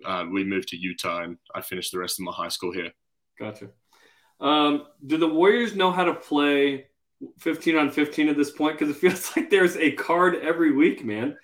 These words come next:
Speaker 2: You are busy talking to the ref about, "What now?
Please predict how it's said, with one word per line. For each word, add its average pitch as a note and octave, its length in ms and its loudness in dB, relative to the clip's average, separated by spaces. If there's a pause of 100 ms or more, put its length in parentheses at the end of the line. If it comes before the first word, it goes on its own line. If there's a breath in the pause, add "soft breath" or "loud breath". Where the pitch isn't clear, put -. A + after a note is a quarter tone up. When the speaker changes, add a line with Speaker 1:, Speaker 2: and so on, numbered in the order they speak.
(120 soft breath)
Speaker 2:
You D#3 160 2
are D3+ 240 6
busy D3 420 6
talking C#3+ 340 2
to B2+ 80 0
the A#2+ 60 0
ref C#3+ 220 2
about, A#2+ 260 -2 (160)
"What A3+ 260 4
now? F3 420 2